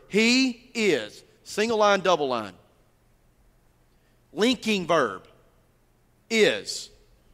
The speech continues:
Well, what is the he? Well, he is, and I put another line under the mediator 'cause he equals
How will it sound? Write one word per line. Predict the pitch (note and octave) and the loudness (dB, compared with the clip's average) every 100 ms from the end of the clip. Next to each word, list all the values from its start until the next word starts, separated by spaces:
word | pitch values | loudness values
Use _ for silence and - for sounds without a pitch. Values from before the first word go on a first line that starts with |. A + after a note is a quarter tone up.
| _ _ _ _ | _ _ _ _
Well, | D#3 | 0
what | F#3+ C4+ - | 4 4 2
is | A#3+ B3+ G#3+ | 0 2 0
the | G3 | 0
he? | E3 B3 A#3 D3+ | 2 2 2 0
Well, | D#3 A3+ G#3 - - - | 2 2 0 -10 -18 -2
he | F#3+ B3 C4 G3 A3 G#3+ - _ _ - | 2 4 4 2 -2 -8 -18 _ _ -4
is, | C#4 A#3 F3 | 2 2 2
and | F3+ | 0
I | |
put | F#3+ A3 | 0 0
another | A3+ G#3 | 0 -2
line | F3+ F3+ G#3+ A3+ F#3 F3+ G3 | -2 0 2 4 2 -2 -4
under | G3 F3+ | -6 -6
the | |
mediator | F3 A3+ A#3 F3 D#3 | -4 -4 0 0 0
'cause | D3+ F#3+ - | -2 -6 -4
he | A3+ B3 A#3+ | -4 -4 -2
equals | A#3 A#3 G3+ - | -6 -4 -12 -12